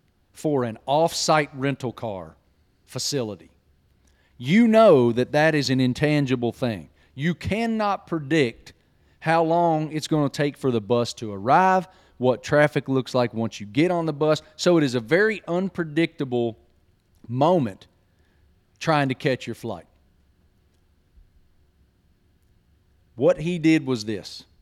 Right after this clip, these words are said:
You return your rental car at the rental facility, and you get an Uber to wait for you at the rental facility, and you take the Uber from the rental facility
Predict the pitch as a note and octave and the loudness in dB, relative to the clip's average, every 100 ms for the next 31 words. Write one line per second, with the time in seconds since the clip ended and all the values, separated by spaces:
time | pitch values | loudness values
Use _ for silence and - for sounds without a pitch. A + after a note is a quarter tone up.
0 | _ _ _ _ - - _ _ _ _ | _ _ _ _ -20 -20 _ _ _ _
1 | _ _ _ - B2+ D3+ B2+ B2+ - - | _ _ _ -10 -4 -4 0 -2 -2 -6
2 | A#3 A#3 A#3 G#3 F#3+ E3+ F3 F#3 D3+ - | -4 -2 -2 0 0 2 0 0 -4 -4
3 | B2+ A2 G2+ G2+ - D3+ D#3 D3 C#3 C#3+ | -4 -2 -4 -6 0 0 0 -2 0 2
4 | C#3 B2 A2 - D3+ C3 G2+ F2 _ _ | 0 0 -6 -4 -2 -2 -4 -10 _ _
5 | _ _ _ _ _ _ - D#3 C3+ C3+ | _ _ _ _ _ _ -4 -2 -2 -4
6 | A2+ D#3 C#3 A#2+ - D#3+ G3+ E3+ A2+ G2+ | 2 4 4 0 -2 2 2 2 0 -2
7 | - _ _ _ _ D3+ A#2+ G#2+ D#3+ G#3 | -8 _ _ _ _ 0 0 6 6 6
8 | - D#3+ C#3 C3 B2 - D#3+ F3 D#3 D3+ | -4 -6 -4 -2 -2 2 2 2 0 -2
9 | C#3+ E3+ D#3+ - A#2+ - A#2 F#2+ F#2 E2+ | 2 2 2 0 -6 -4 -4 -4 -10 -18
10 | _ _ _ _ _ _ _ - D#3+ C#3+ | _ _ _ _ _ _ _ -2 0 0
11 | B2 F3+ F#3+ F#3 D#3 - G3+ G#3+ D#3+ C#3+ | -2 2 2 2 -4 2 2 4 2 2
12 | D#3 D3 C3 A#2+ D#3 E3+ C#3+ C#3 - D3 | 0 0 0 2 4 4 2 -4 0 2
13 | C3+ B2 A#2+ | 2 2 0